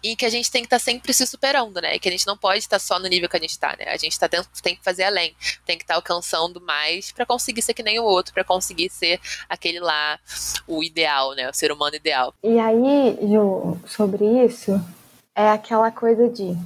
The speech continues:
Speaker 2: o tempo todo a gente tá vendo, é, discursos de autoaceitação, de entender o seu processo, de entender o seu próprio tempo, de gostar do que você tá vivendo e aproveitar as oportunidades que você tá tendo na vida.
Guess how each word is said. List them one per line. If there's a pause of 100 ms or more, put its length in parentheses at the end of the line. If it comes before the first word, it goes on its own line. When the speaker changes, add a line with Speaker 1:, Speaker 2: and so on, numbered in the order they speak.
(640)
Speaker 2:
o
tempo
todo
a
gente
tá
vendo, (680)
é,
discursos
de (680)
autoaceitação, (500)
de
entender
o
seu
processo,
de
entender
o
seu
próprio
tempo, (280)
de
gostar
do
que
você
tá
vivendo
e
aproveitar
as
oportunidades
que
você
tá
tendo
na
vida.